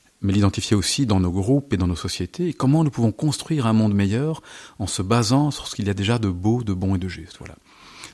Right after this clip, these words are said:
C'est très concret et basé sur de la science. Ce que j'appelle pensée positive du côté plus négatif, c'est une forme d'idéologie qui consisterait à nous faire croire que nous pouvons tout contrôler, que tout ce qui nous arrive, nous en sommes coupables parce qu'on a pensé trop négativement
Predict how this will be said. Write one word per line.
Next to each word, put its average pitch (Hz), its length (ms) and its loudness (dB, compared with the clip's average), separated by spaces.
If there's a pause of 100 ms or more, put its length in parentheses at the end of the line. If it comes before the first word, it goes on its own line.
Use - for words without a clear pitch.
(220)
C'est - 280 -8
très - 160 0
concret 131 500 0 (480)
et 107 80 -2
basé 104 240 4
sur - 140 -2
de 101 60 2
la 90 120 0
science. - 360 -8
Ce - 140 -12
que 123 120 0
j'appelle 120 300 2
pensée 123 260 2
positive 110 380 0
du 95 100 -8
côté 107 360 -2 (340)
plus 92 100 -6
négatif, 110 480 0
c'est - 120 -10
une 110 60 -2
forme 127 240 4
d'idéologie 123 720 2 (440)
qui - 100 -18
consisterait 117 540 0
à 131 120 2
nous 107 100 2
faire - 240 -2
croire 156 380 -2
que 120 100 0
nous 107 120 4
pouvons 104 220 0
tout 147 120 -8
contrôler, 117 580 -4 (480)
que 113 100 -2
tout 170 140 0
ce - 80 -2
qui - 80 -2
nous 131 160 4
arrive, 135 360 4
nous 104 100 2
en 104 120 2
sommes 104 260 0
coupables 127 540 0
parce 98 160 -2
qu'on 95 220 0
a 95 80 2
pensé 117 360 -2
trop - 200 -4
négativement 107 720 0